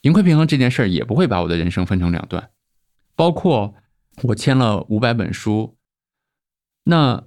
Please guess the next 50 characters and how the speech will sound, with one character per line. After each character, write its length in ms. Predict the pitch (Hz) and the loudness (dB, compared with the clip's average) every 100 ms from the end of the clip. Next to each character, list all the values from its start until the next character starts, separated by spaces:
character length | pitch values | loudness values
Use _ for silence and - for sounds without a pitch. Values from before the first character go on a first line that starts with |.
| _ - | _ -2
我 120 | 107 | 2
没 160 | 104 | 2
有 260 | 151 107 - - | 2 0 -4 -10
急 260 | - 104 | -2 0
于 140 | 113 95 | 2 0
的 100 | 101 | -2
去 220 | - 110 | -2 -4
把 180 | 87 85 | -2 -4
这 160 | 98 | -2
五 100 | 92 | -2
百 160 | 95 95 | -2 -4
本 260 | 98 85 - | -4 -8 -8
书 220 | - 101 | -6 -6
去 160 | - | -6
签 300 | 90 - 120 | -10 -4 -2
完， 160 | 120 - | -2 -4
因 120 | - 147 | -2 0
为 320 | 147 151 - _ _ _ _ _ _ _ _ _ - | 0 -2 -8 _ _ _ _ _ _ _ _ _ -2
我 120 | 117 | 0
觉 100 | 113 | 2
得 100 | 147 | 0
签 360 | - - 160 156 | -2 -2 0 0
这 100 | 127 | 0
些 160 | 135 | -2
书 180 | 135 156 | -2 -2
的 120 | 143 | -2
过 220 | - 156 | 0 -2
程 320 | 110 - 90 90 | -2 -2 -2 -2
和 580 | - 92 87 98 123 - _ _ _ _ | -4 -4 -2 -2 -4 -10 _ _ _ _
签 340 | - - 165 160 | -16 -4 0 2
完 160 | 101 | 0
了 80 | 117 | 0
我 120 | 95 | 0
要 100 | 90 | -2
做 180 | 104 127 | -2 -2
的 100 | 95 | -4
其 160 | - - | -6 -6
他 160 | 113 | -2
的 60 | 113 | -2
事 140 | 113 | -2
儿 40 | 92 | -2
没 120 | 90 | 0
有 120 | 120 | -2
什 120 | 98 | -2
么 80 | 90 | -4
本 200 | - 78 | -4 -6
质 160 | - 98 | -4 -6
的 100 | 92 | -6
不 100 | - | -12
同。 260 | - 110 | -16 -16